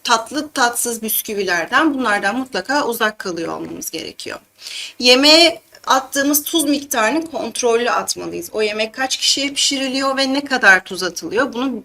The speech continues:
bu konuda bilinçlenmeliyiz ve buna göre tuz atmalıyız yemeğe.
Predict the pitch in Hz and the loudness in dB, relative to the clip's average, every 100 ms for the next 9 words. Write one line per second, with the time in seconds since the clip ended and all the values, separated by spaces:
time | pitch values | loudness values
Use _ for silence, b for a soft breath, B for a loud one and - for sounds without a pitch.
0 | - 294 285 220 254 294 220 226 - 214 | -6 -6 -2 -2 0 -2 -2 2 2 6
1 | 202 202 214 196 214 262 233 226 240 202 | 4 4 -4 -4 -6 -4 -4 0 0 0
2 | 170 160 - 165 170 - 175 - 170 165 | -2 -4 -10 -14 -10 -10 -10 -12 -10 -8
3 | 156 - - - | -10 -10 -10 -10